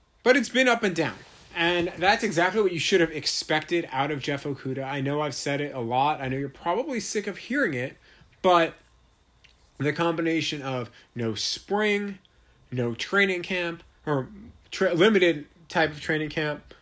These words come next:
no preseason games, and it was always going to be tough for Jeff Okudah right off of the bat to come in and make a massive impact. I think what he has been able to do and how he has pushed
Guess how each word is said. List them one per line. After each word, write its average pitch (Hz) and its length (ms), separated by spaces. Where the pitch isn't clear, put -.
no 151 540
preseason 196 640
games, 139 520
and 165 280
it 175 80
was 160 120
always 202 320
going 202 140
to 180 80
be 170 80
tough - 240
for 151 80
Jeff 151 200
Okudah 147 380
right 143 220
off 139 240
of 135 100
the 123 60
bat 143 500
to - 140
come 160 300
in 147 180
and 135 200
make 135 320
a 135 100
massive 127 460
impact. 139 540
I 139 100
think 156 260
what 160 240
he 160 160
has 156 220
been 151 140
able 131 280
to - 120
do 214 480
and 147 200
how 160 340
he 156 200
has 135 480
pushed - 640